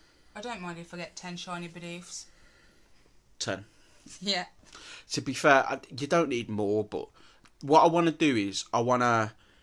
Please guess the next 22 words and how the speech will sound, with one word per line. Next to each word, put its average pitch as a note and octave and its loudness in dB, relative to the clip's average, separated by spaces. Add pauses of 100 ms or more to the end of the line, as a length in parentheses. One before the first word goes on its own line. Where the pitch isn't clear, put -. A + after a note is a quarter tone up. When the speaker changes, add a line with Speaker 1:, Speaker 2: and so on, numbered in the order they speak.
(220)
Speaker 2:
say D3+ 6
if E3 2
I F3+ 2
get D3+ 2
about C3+ 4
forty, A2 -2 (100)
I'm A#2+ 2
gonna C3+ 2
probably B2 -8
give A2+ -6
away G#2+ 0
about G2+ 0
thirty A2+ -2
of B2+ -6
them, D#3 -6 (280)
and A#2 -2
I'm B2 0
gonna C3 0
call B2+ -2
each - -6
one A2 -4
Flubberdash. A#2 -4